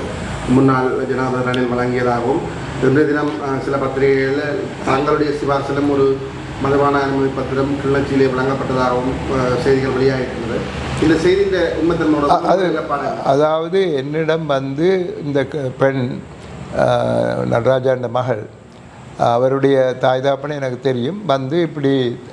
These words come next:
Speaker 2: தனக்கு அப்ளிகேஷன் ஒன்று போட வேண்டி இருக்குது லைசன்ஸ் எடுக்கிறதுக்கு, மா-, பாராளுமன்ற உறுப்பினர் என்ற முறையில நான் சிபார்சு கடிதம் தர வேண்டும் என்று கேட்டவன். அப்ப அவருடைய குடும்பத்தை நான்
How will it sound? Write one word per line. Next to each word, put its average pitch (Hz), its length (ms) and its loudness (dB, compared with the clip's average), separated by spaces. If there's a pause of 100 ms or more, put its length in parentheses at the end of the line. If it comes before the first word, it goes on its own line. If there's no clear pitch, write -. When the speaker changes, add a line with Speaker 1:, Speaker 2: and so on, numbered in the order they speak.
(320)
Speaker 2:
தனக்கு 147 640 2
அப்ளிகேஷன் 143 400 -2
ஒன்று 139 180 -4
போட 135 260 2
வேண்டி 127 360 -2
இருக்குது 123 460 -2
லைசன்ஸ் 120 540 0
எடுக்கிறதுக்கு, 117 600 -2 (540)
மா-, 127 540 2 (260)
பாராளுமன்ற 156 640 2
உறுப்பினர் 143 480 0
என்ற 131 260 -2
முறையில 127 460 0
நான் 160 360 -2
சிபார்சு 156 460 0
கடிதம் 135 380 -2
தர 127 160 0
வேண்டும் 120 200 0
என்று 123 160 -6
கேட்டவன். 113 400 -2 (720)
அப்ப 147 200 4
அவருடைய 147 720 2 (340)
குடும்பத்தை 175 500 4
நான் 151 300 -2